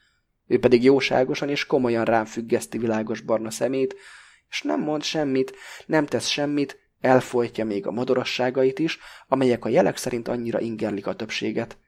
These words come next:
Nem rázza a fürtjeit, nem gabajítja egymásba lábait, nem kaszál pók módjára a karjával. Aztán még jobban ellágyul a tekintete, mintha szeme mélyéről a benne élő nő nézne rám,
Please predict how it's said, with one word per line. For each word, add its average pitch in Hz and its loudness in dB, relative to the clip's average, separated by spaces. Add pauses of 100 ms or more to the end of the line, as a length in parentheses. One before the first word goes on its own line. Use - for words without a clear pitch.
(180)
Nem 123 0
rázza 110 0
a 87 -4
fürtjeit, 127 -2 (320)
nem 185 -2
gabajítja 127 0
egymásba 107 -6
lábait, 110 -2 (260)
nem 202 0
kaszál - -4
pók - 0
módjára - -8
a - -10
karjával. - -14 (540)
Aztán 131 2
még 131 6
jobban 120 2
ellágyul 120 4
a 117 -2
tekintete, 127 0 (360)
mintha 139 -2
szeme 170 0
mélyéről 151 2
a 131 4
benne 127 2
élő 120 2
nő 120 2
nézne 120 -2
rám, 127 -2